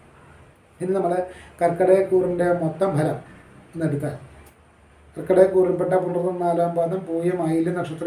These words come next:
ജാതകരുടെ രണ്ടായിരത്തി ഇരുപത്തഞ്ച് നവംബർ മാസത്തിലെ ജ്യോതിഷ ഫല സാധ്യതയാണ് ചുരുക്കി പറഞ്ഞാൽ തൊഴിൽപരമായിട്ടുള്ള ചില പ്രശ്നങ്ങൾ ഉണ്ടാവാനിടയുണ്ട്,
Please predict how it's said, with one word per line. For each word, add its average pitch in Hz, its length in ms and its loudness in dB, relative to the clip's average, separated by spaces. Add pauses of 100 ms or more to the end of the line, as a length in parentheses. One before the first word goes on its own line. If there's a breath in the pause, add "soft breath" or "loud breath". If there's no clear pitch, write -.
ജാതകരുടെ 156 400 0
രണ്ടായിരത്തി 165 680 -2
ഇരുപത്തഞ്ച് 165 400 -4
നവംബർ 156 360 -6 (100)
മാസത്തിലെ 160 460 -6 (440 loud breath)
ജ്യോതിഷ 165 380 2
ഫല 170 280 2
സാധ്യതയാണ് 165 580 0
ചുരുക്കി 160 420 -6 (100)
പറഞ്ഞാൽ 143 360 -4 (800 soft breath)
തൊഴിൽപരമായിട്ടുള്ള 202 840 4
ചില 196 80 0
പ്രശ്നങ്ങൾ 175 540 -4
ഉണ്ടാവാനിടയുണ്ട്, 156 680 -2